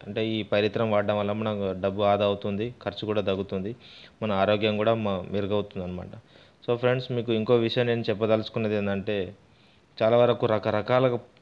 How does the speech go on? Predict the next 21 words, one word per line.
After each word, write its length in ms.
మ-, 840
విపరీతంగా 720
ఈ 120
రోజుల్లో 440
రైతులు 320
అనేవి 220
పురుగు 220
మందులను 420
స్ప్రే 300
చేస్తూ 300
ఉన్నారు. 380
So 80
వాటి 260
వల్ల, 320
వాటి 260
వల్ల 260
మనం 380
ఆ 180
పురుగు 300
మందులను 340
తినడం, 720